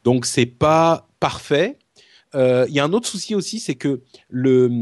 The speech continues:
le, le, le plateau a des encoches pour bien poser les photos, mais c'est des formats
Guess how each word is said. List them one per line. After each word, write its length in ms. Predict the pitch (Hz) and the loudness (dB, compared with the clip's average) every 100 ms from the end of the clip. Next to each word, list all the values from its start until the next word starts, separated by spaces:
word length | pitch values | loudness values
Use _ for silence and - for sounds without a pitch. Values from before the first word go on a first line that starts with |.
| 113 113 113 - | -4 -6 -8 -10
le, 400 | 123 120 110 107 | -2 0 0 -2
le, 680 | 113 113 107 104 101 95 - | -2 -2 -2 -4 -4 -6 -10
le 300 | 113 113 107 | -10 -4 -4
plateau 580 | 104 147 143 - 180 233 _ _ _ - | -2 -2 0 2 2 0 _ _ _ -2
a 200 | 160 147 | 0 0
des 220 | 127 123 | 0 -2
encoches 380 | 143 - 160 - | -4 -2 -2 -4
pour 180 | 107 101 | -10 -6
bien 180 | 135 | -6
poser 260 | 147 143 135 | -4 -4 -2
les 100 | 127 | -2
photos, 340 | 120 120 208 214 | -2 -2 0 0
mais 80 | 147 | -2
c'est 180 | 139 | -2
des 160 | 123 131 | -2 -2
formats 520 | 127 131 139 165 190 | 0 0 0 -2 -2